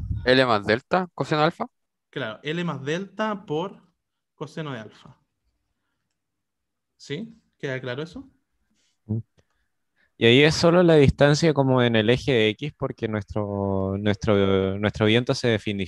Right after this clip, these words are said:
Speaker 3: se definió así, ¿no?
Speaker 2: Exactamente, porque a nuestro viento,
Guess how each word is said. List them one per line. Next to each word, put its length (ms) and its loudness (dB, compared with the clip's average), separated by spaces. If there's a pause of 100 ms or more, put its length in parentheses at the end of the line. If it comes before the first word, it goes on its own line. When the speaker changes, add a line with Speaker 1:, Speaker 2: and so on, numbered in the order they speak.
(160)
Speaker 3:
se 180 -2
definió 340 0
así, 220 -2
¿no? 180 -6 (280)
Speaker 2:
Exactamente, 760 -10 (240)
porque 280 -8
a 40 -4
nuestro 300 -10
viento, 500 -12